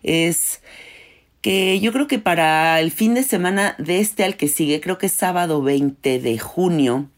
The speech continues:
voy a hacer un curso online de expresión ore-, oral. Este curso quiero que sea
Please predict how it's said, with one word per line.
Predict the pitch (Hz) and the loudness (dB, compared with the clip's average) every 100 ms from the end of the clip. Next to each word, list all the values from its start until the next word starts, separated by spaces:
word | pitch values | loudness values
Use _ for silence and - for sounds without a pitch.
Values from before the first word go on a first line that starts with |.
| _ _ _ _ _ _ - | _ _ _ _ _ _ -8
voy | 143 165 185 | -2 0 0
a | 214 | 0
hacer | 220 - 196 | -2 -2 -2
un | 185 190 | -2 -4
curso | - 170 160 170 - - | -2 -2 0 -4 -4 -6
online | 123 131 131 135 147 135 131 156 - - - - | -4 -2 0 0 0 0 -2 -2 -8 -20 -20 -12
de | 131 156 | -4 -2
expresión | 151 - 170 165 196 196 | -2 -4 -2 0 0 0
ore-, | 190 175 160 - | 0 0 -2 -6
oral. | - 135 131 110 113 - - - - - - | -4 0 0 -2 -6 -16 -20 -20 -20 -20 -4
Este | 185 214 - 311 311 | 0 0 0 -2 -2
curso | 226 233 202 - 190 190 208 - _ _ _ | -2 0 0 0 0 0 -2 -6 _ _ _
quiero | - 240 269 | -4 -2 -2
que | 247 | -2
sea | 214 214 208 208 208 196 | -2 0 0 0 0 -2